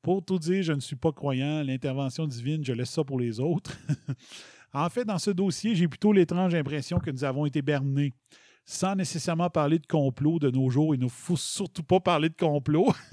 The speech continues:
<laughs> Je rappelle que l'article date de cinq ans. J'estime, non, de six ans, laisse-, j'estime qu'il y a eu collusion, corruption et copinage entre certains gros joueurs de l'industrie pharmaceutique, les autorités de l'O M S et certains politiciens,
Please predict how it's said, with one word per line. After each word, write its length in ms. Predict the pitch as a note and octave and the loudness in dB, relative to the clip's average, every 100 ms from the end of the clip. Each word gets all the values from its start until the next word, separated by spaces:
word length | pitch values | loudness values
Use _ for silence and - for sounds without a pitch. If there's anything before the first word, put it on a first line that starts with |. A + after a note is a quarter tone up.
| F#3 _ | -6 _
<laughs> 540 | G#3 D4+ E4+ D#4+ _ - | -2 -2 -6 -16 _ -8
Je 100 | C#3+ | -4
rappelle 320 | C3+ E3+ G3 | -2 -2 -2
que 100 | E3 | -2
l'article 480 | D3 C3 F#3 E3+ C#3 | -4 -4 -8 -10 -6
date 220 | C#3+ C#3+ | -6 -4
de 140 | C3 | -6
cinq 400 | B2+ B2 A#2 G#2+ | -4 -6 -8 -10
ans. 160 | F#3+ E4 _ - - - - _ _ _ | -14 -14 _ -20 -20 -20 -20 _ _ _
J'estime, 580 | A#2 F3+ - - C4+ A3 | -2 -2 -2 -6 -6 -2
non, 280 | D3 D3 A#2 | 0 0 0
de 140 | B2+ | -4
six 300 | - C#3+ B2 | -4 -8 -8
ans, 60 | A#3 | -6
laisse-, 260 | G#3+ D3+ - | -4 -4 -2
j'estime 440 | D3+ D#3 - C#4 | -2 -2 -4 -8
qu'il 180 | G#3+ D#3 | -6 -4
y 80 | D#3 | 2
a 40 | |
eu 100 | E3+ | 0
collusion, 640 | E3+ G#3 G3 C#3+ C#3 E3+ G#3 | 4 2 2 0 -2 -2 -2
corruption 480 | D#3+ C3+ - F3+ G3+ | -2 -4 -4 -6 -4
et 20 | |
copinage 580 | C3 - B2 C3+ F3+ F#3 | -6 -6 -4 -4 -4 -6
entre 220 | B2 B2 | -6 -8
certains 320 | - B2 F3 | -12 -8 -6
gros 160 | D3 B2 | -4 -4
joueurs 260 | B2 D3 | -2 -2
de 80 | C3 | -2
l'industrie 360 | A#2+ A#2+ - E3 | -4 -6 -10 -12
pharmaceutique, 600 | B2+ A#2 - - A3+ C#3+ | -8 -8 -10 -10 -10 -6
les 180 | B2 | -6
autorités 320 | D3+ F3 D3+ G#3 | -4 -4 -4 -4
de 40 | |
l'O 160 | D3+ C3+ | -2 -2
M 160 | A#2+ | -2
S 220 | D#3 F#3+ | -4 -6
et 40 | C3 | -10
certains 220 | A#2+ F#3+ | -10 -8
politiciens, 520 | F#3 C#3 - - C#3 | -6 -8 -8 -12 -12